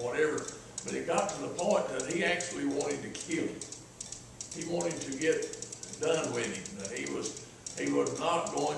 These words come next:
to, uh, just, uh, uh, play along anymore. And here, when David came in this time, Saul was sitting there with his javelin in his hand,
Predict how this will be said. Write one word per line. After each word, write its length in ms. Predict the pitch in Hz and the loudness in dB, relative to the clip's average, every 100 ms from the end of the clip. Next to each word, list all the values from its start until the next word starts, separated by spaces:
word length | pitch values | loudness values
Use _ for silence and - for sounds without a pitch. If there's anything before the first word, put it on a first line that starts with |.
| - | -2
to, 400 | 135 131 123 - | -2 -2 -2 -4
uh, 140 | - - - | -4 -6 -8
just, 340 | 127 131 - - - - - - - | -4 -4 -4 -10 -12 -14 -14 -16 -12
uh, 40 | - | -6
uh, 760 | - - - - - - - - - - - - | -4 -4 -2 -2 -2 -2 -6 -8 -14 -16 -16 -4
play 220 | 147 147 | 0 0
along 520 | 139 - - - - 117 | 2 2 2 2 0 -4
anymore. 520 | 120 120 123 - - - - - - - - | -4 0 2 2 -2 -10 -16 -18 -16 -14 -10
And 140 | 117 | -4
here, 460 | 156 170 165 147 - - 123 | 0 4 6 6 2 -4 -6
when 160 | 127 | -4
David 340 | 139 143 139 135 | -2 0 0 0
came 240 | 143 143 | 0 0
in 160 | 143 143 | -2 0
this 220 | 151 151 | -2 -2
time, 260 | 139 139 131 - - - | 0 0 -2 -6 -10 -12
Saul 440 | - 147 147 147 147 | -6 0 8 10 10
was 120 | 143 | 6
sitting 240 | 151 - 139 | 4 4 4
there 220 | 143 143 | 2 2
with 160 | 139 | 0
his 140 | 131 131 | -2 0
javelin 420 | 143 143 135 131 | 4 4 2 -2
in 60 | 131 | -4
his 140 | 117 | -2
hand, 400 | 170 175 - | 2 2 2